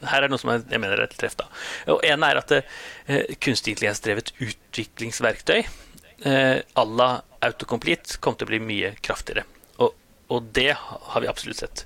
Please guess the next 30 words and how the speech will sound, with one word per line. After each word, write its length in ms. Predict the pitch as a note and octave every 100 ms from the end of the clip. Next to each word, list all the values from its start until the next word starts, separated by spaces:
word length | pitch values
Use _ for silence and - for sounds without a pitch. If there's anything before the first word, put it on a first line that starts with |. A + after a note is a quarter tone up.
| -
Så 240 | - A#2+ - -
AlphaCode 800 | A#2+ - G#2+ - - - D3+ A3+ D3
er 100 | C#3+
et 80 | -
sånt 160 | B2+
eksempel, 400 | C#3 A#2 G#2 A3 A#3 -
som 160 | - D3+
skriver 800 | - - - A#2 A#2 A2+ B2 D3+ C#3 - -
kode 240 | B2+ B2
for 160 | B2+ C3+
deg, 80 | C4
og 140 | G3
har 80 | E3+
gjort 180 | C#3 C#3+
det 80 |
veldig, 160 | C3+ A#2+ A#2
veldig 120 | A#2
godt 240 | - - G2
i 60 |
programmeringskonkurranser. 1200 | - G2 F#2 F#2 - - G#2 - - - - - - - - - -
Så, 220 | - C#3+ C#3 C#3+ - _
og 140 | - C3
det 60 |
er 160 | C3 D#3 C#3
en 80 | C#3+ C3+
rekke 320 | - - A#2+
sånne 240 | A#2+ A2+
verktøy 380 | A2 G#2 - B2
som 160 | - A#2
er 160 | A2+